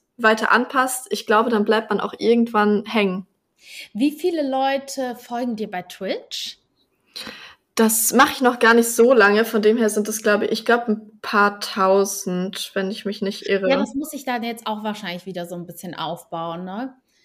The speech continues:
Speaker 1: Ja, ja, absolut.
Speaker 2: Ist es denn so bei TikTok, würdest du sagen, gibt, ich sehe ja immer nur so Hashtags wie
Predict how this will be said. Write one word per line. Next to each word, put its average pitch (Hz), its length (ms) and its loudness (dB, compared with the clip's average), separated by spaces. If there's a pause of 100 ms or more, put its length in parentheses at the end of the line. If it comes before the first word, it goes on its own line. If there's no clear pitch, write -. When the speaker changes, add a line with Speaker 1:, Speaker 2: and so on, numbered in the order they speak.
(120)
Speaker 1:
Ja, 202 520 4
ja, 208 200 -8
absolut. 233 500 -4
Speaker 2:
Ist 415 60 -8
es 427 240 -6
denn 262 180 0
so 262 220 -4
bei 294 280 -8
TikTok, 285 760 -10
würdest 269 560 -8
du 247 80 -8
sagen, 254 640 -6
gibt, 254 240 -6 (240)
ich 247 200 -4
sehe 311 120 -2
ja 262 120 0
immer 233 200 -2
nur 226 160 -2
so 214 80 -4
Hashtags 220 640 -10
wie 202 380 -4